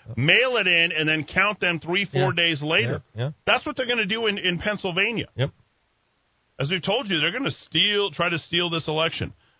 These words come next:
Speaker 2: But I think Donald Trump will be somewhere between, uh, two eighty-six and, uh, two ninety-five on the, uh,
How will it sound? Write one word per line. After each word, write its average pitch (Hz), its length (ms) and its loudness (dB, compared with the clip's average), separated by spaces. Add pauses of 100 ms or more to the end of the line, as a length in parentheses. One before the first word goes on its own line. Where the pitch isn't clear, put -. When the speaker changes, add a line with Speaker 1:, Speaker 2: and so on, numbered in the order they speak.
Speaker 2:
But 127 100 4
I 143 80 4
think 170 220 0
Donald 165 300 2
Trump 156 260 -2
will 151 80 -4
be 147 160 0
somewhere 151 380 -2
between, 139 520 0
uh, 123 160 2
two 180 240 0
eighty-six 160 680 0
and, 123 240 2
uh, 113 120 4
two 156 420 0
ninety-five 117 680 2 (1000)
on 101 240 4
the, 95 200 2
uh, 90 220 2